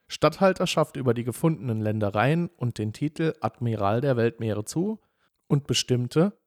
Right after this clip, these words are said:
dass Kolumbus für die Krone von Kastilien einen westlichen Seeweg nach Ostasien suchen sollte. Jetzt war es endlich soweit. Die Krone steht hinter ihm und unterstützt ihn mit zwei Millionen Maravedis.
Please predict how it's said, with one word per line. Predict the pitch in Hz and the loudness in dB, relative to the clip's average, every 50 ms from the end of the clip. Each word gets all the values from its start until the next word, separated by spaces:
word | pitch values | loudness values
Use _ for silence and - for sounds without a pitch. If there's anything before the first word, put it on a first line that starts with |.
| _ - | _ 0
dass | 139 131 - | 0 0 0
Kolumbus | - 151 160 180 208 233 233 233 220 - | -2 0 2 2 2 2 0 0 -2 -2
für | - 160 143 | -2 -2 -2
die | 135 123 | -2 -4
Krone | - - 123 117 139 156 170 | -4 -2 2 2 4 4 2
von | 160 - 147 135 127 | 2 0 0 0 0
Kastilien | - 120 113 - - - - 160 170 170 165 165 - | 0 -2 -4 -4 -6 -6 -4 -2 0 0 0 0 -2
einen | 101 117 117 113 110 | -2 -4 -4 0 2
westlichen | 127 139 - - - 180 180 - - 170 151 | 2 2 2 0 -2 -4 -2 0 0 0 2
Seeweg | 131 123 120 123 123 135 135 - | 2 2 2 2 2 0 -2 -2
nach | 131 127 - | -2 -4 -2
Ostasien | - - 143 - - - 110 117 113 117 120 117 117 | -2 -2 -4 -2 0 2 2 4 4 2 0 -2 -2
suchen | 113 117 107 104 - 120 117 | -2 -2 -2 -2 -2 -4 -4
sollte. | 113 113 107 107 - - 98 107 - _ _ _ _ _ _ _ _ _ _ _ _ _ _ _ _ _ _ _ _ _ _ _ _ _ _ _ _ - | -2 0 0 0 -2 -4 -6 -6 -6 _ _ _ _ _ _ _ _ _ _ _ _ _ _ _ _ _ _ _ _ _ _ _ _ _ _ _ _ 2
Jetzt | 156 165 - - - | 2 2 2 0 2
war | 147 160 170 | 4 4 4
es | 160 - | 4 0
endlich | - 127 - - 113 - | -4 -8 -8 -8 -10 -6
soweit. | - 120 110 113 110 113 110 - - _ _ _ _ _ _ - | -6 -4 -2 0 0 -2 -2 -6 -12 _ _ _ _ _ _ -10
Die | 127 | -8
Krone | - - - 135 147 160 156 | -6 -2 0 0 2 2 0
steht | - - 131 113 | 0 0 -2 -2
hinter | - 175 190 185 190 175 165 | 0 -2 -2 0 0 0 2
ihm | 170 160 156 160 151 151 143 - _ _ | 2 2 2 2 0 0 -4 -6 _ _
und | - 127 - | -8 -8 -6
unterstützt | 110 120 113 117 - - - 151 156 - - | -6 -6 -6 -6 -4 -2 -2 -2 -2 -4 -4
ihn | 156 139 127 | -4 -2 -2
mit | 117 110 - | -2 -4 -6
zwei | - - 123 123 135 | -2 2 2 4 4
Millionen | 143 147 143 135 127 127 117 123 127 127 | 4 2 2 2 2 2 2 2 0 0
Maravedis. | 120 117 117 120 120 117 120 113 113 110 - - 98 - - - - | 0 0 0 0 0 0 2 0 0 0 -2 -6 -8 -8 -10 -14 -16